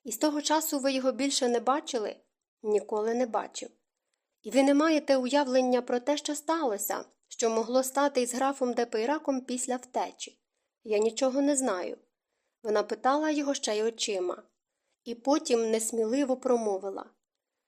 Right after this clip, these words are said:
«Адже кілька років тому ви приїжджали до Парижа,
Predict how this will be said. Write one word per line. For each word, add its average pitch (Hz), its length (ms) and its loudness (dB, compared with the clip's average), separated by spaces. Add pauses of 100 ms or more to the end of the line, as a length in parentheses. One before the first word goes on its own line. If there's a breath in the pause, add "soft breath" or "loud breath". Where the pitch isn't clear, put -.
(120)
«Адже 226 260 -2
кілька 320 440 2
років 294 400 0
тому 247 340 0
ви 262 120 2
приїжджали 277 800 0
до 277 140 0
Парижа, 277 540 -2